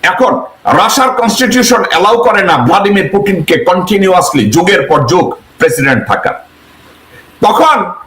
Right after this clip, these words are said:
ওই কনস্টিটিউশনের ভিতরে একটা ফর্মুলা তৈরি করলেন, পুতিন প্রেসিডেন্ট থেকে রিজাইন করে প্রধানমন্ত্রী হলেন এবং মেদভেদেভকে, মেদভেদেভ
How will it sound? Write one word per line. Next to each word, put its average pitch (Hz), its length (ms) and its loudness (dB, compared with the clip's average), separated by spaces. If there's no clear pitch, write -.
ওই 294 100 4
কনস্টিটিউশনের 277 920 0
ভিতরে 233 380 2
একটা 190 280 -2
ফর্মুলা 254 460 2
তৈরি 233 200 4
করলেন, 139 340 0
পুতিন 302 500 2
প্রেসিডেন্ট 277 560 0
থেকে 262 260 0
রিজাইন 240 460 0
করে 247 200 2
প্রধানমন্ত্রী 269 680 0
হলেন 220 320 0
এবং 311 440 2
মেদভেদেভকে, 311 1120 0
মেদভেদেভ 269 640 0